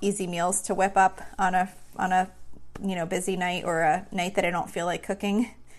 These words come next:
um, too, too much of a complicated meal. Um, so it's just penne with broiled chicken. So I broil some chicken on, in the, um, oven. Again, I just cut it up in small bite-sized pieces, toss it with some olive oil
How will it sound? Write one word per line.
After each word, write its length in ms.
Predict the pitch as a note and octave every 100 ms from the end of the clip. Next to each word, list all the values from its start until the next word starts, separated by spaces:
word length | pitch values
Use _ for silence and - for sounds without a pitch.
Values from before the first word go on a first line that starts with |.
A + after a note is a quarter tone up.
| - - -
um, 500 | - G3 F#3+ G#3 A3 -
too, 380 | - A3 G#3 - -
too 160 | - G3+
much 220 | G3 G3+
of 60 |
a 40 | G3
complicated 540 | G3+ F#3+ G3+ G3+ G3
meal. 340 | F#3 F3+ G#3 - - - -
Um, 220 | - F#3 G3
so 360 | - F#3 F3+ -
it's 240 | G3+ -
just 240 | G#3+ G#3 -
penne 320 | A3 F#3+ F#3+
with 180 | G3+ G3
broiled 320 | F3 F3 F3
chicken. 440 | G3 G#3 B3 C#4+
So 180 | C#4 G3
I 160 | E3+ F#3
broil 320 | F#3 F#3 F#3
some 300 | - F#3 G3
chicken 420 | C#4+ C#4+ C4 A#3 -
on, 160 | G3 -
in 120 | G3+
the, 200 | F#3+ F#3
um, 400 | F3 F3 E3+ G3+ -
oven. 240 | G#3+ A3
Again, 180 | G#3 F#3+
I 80 | F#3+
just 180 | G3 -
cut 140 | F#3+
it 60 | G3+
up 120 | G3+
in 80 | G3+
small 280 | - F#3+ F#3+
bite-sized 400 | F3+ F#3 F#3+ -
pieces, 640 | A#3+ A#3+ A#3 A3 A3 - - - - - - - -
toss 260 | - F#3+ G3
it 80 | -
with 120 | F#3+
some 180 | G3 F3+
olive 280 | G3+ G3 G3
oil 360 | F#3+ F#3+ F#3+